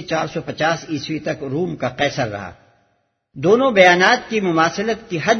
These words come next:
یہ ہے کہ اصحاب کہف نے بیدار ہونے کے بعد اپنے جس رفیق کو کھانا لانے کے لیے شہر بھیجا تھا، اس کا نام ہمارے مفسرین یملیخیا بتاتے ہیں، اور گبن اسے یملیخس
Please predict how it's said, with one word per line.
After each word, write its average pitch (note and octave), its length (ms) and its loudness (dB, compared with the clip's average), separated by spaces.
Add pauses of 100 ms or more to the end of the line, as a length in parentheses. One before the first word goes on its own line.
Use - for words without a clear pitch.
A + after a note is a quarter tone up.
یہ E3+ 120 2
ہے B2+ 180 0 (340)
کہ - 100 -6
اصحاب E3+ 440 0 (200)
کہف G#3+ 300 2
نے D3+ 160 -2
بیدار D3 400 2
ہونے D#3 260 -2
کے D3 160 -6
بعد A#2+ 240 -4 (440)
اپنے G3+ 340 0
جس G3 220 -2
رفیق G3+ 360 -2 (100)
کو G#3 160 -2
کھانا G#3 300 0
لانے F3 360 2
کے E3 100 -4
لیے D3+ 180 -2
شہر C#3 320 -4
بھیجا A#2 320 -6 (100)
تھا، C3 120 -8 (500)
اس D#3+ 120 -6
کا F#3+ 200 2
نام D#3+ 260 4 (120)
ہمارے D3+ 360 2
مفسرین D3+ 680 -4 (560)
یملیخیا F#3 800 2
بتاتے B2+ 480 -2
ہیں، F#2 140 -12 (640)
اور D3+ 140 4 (140)
گبن A3+ 280 2
اسے G3+ 260 -2 (140)
یملیخس F3 560 0